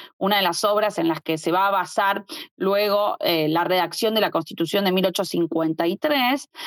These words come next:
y en esa obra, en Las Bases, Alberdi dice, bueno, Argentina se tiene que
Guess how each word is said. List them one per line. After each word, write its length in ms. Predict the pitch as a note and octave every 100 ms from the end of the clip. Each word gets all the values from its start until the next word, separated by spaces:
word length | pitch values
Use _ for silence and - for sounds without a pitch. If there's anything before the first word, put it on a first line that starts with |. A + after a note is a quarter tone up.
| - -
y 80 | D4
en 80 |
esa 320 | F4+ F4 D#4+ E4
obra, 360 | E4 D#4 D#4 -
en 100 | B3
Las 160 | A3+
Bases, 460 | A#3 C#4 - D4 D4
Alberdi 340 | A3+ A#3+ B3
dice, 160 | B3+ C#4+
bueno, 180 | C#4+ -
Argentina 640 | D#4+ D#4+ E4+ D#4+ F4 F#4+
se 160 | F4 C4+
tiene 260 | - D4 C#4+
que 160 | A#3+